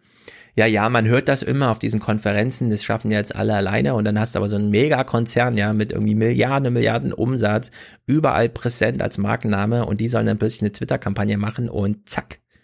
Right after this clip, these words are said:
drei Retweets und so.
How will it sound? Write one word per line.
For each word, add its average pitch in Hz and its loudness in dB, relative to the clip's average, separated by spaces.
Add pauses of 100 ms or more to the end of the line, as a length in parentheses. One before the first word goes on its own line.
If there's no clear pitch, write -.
(1300)
drei 98 -2
Retweets 107 -4
und - -12
so. 113 -10